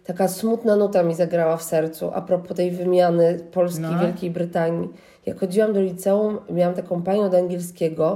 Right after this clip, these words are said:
Speaker 1: Była bardzo kiepską nauczycielką. W ogóle niczego nas tam nie nauczyła. Dobrze, ja się nauczyłam angielskiego w gimnazjum, bo ja bym nie umiała mówić po angielsku. Ale pamiętam, że, y, było, był taki pomysł, padł u mnie w liceum na Ochocie,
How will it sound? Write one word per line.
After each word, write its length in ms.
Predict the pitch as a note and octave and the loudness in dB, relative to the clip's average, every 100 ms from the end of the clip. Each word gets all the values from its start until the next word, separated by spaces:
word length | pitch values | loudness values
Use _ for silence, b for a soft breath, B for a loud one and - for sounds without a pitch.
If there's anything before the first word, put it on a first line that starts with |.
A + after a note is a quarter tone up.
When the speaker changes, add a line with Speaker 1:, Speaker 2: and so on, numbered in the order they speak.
| G#3 | 0
Speaker 1:
Była 140 | B3 | -2
bardzo 400 | B3+ E4 D#4 C#4+ D4 | 2 2 0 -6 -6
kiepską 680 | - C#4+ - - _ - B3 | -4 -4 -6 -20 _ 0 4
nauczycielką. 760 | A#3+ A#3 A3+ G3 E3 D3+ D#3 D#3 | 6 4 -2 0 0 2 -2 -6
W 40 | |
ogóle 160 | D#3+ F#3 | -2 -2
niczego 340 | A#3+ C#4 B3 | 0 0 2
nas 160 | A#3 A3 | 2 2
tam 220 | G#3 G3+ | 0 2
nie 80 | G3 | 2
nauczyła. 600 | G3 F#3+ - E3+ D3+ D#3+ B B B B B | 2 0 -2 0 0 -2 B B B B B
Dobrze, 260 | F#3+ A3+ B3 | -2 4 4
ja 80 | |
się 140 | A#3+ A#3+ | 4 2
nauczyłam 380 | A3 A#3 A3+ A3+ | 2 2 2 2
angielskiego 480 | G#3+ G#3 - A3+ | 2 0 0 0
w 60 | G#3 | 0
gimnazjum, 640 | F#3 A3+ G#3 F#3+ F#3+ G#3 | -2 2 4 4 2 0
bo 80 | G#3+ | 2
ja 100 | G#3+ | 2
bym 200 | G#3+ A3+ | 2 2
nie 100 | A3+ | 4
umiała 280 | A3+ A3 G#3+ | 4 4 2
mówić 180 | G#3 - | -2 -2
po 120 | G3+ | -2
angielsku. 680 | F#3 D#3+ D#3+ - - G3 - B B B - | 2 2 0 -4 -6 -6 -6 B B B -2
Ale 220 | F#3+ F#3+ | 2 2
pamiętam, 500 | F#3+ G3 B3+ B3+ A#3 | 4 4 4 4 2
że, 340 | G3 G3+ G3+ - B B B B B F#3 | 2 2 2 -2 B B B B B 4
y, 400 | F#3 F3 F3+ - - - b b b b b _ - | 6 6 4 0 -6 -20 b b b b b _ -12
było, 480 | E3+ D#3 C#4 C#4+ C4+ | -6 2 6 6 4
był 220 | F#3+ A3 | 0 -2
taki 220 | A3+ G#3+ | -2 -2
pomysł, 540 | F#3+ G3 E3+ E3 E3+ E3 | 2 4 4 2 0 -4
padł 480 | F3 E3 F#3+ B3 - | -2 0 -2 -4 -4
u 120 | F3+ | 0
mnie 460 | F3+ F3 F3 E3+ - F3 F3 | 0 2 4 2 2 -2 -2
w 80 | F3 | -2
liceum 480 | F3 F3 F#3+ F3 E3+ | -4 2 2 4 2
na 120 | E3+ | 2
Ochocie, 680 | E3+ - D#3+ - E3 F3+ | 0 -4 -6 -4 -2 -2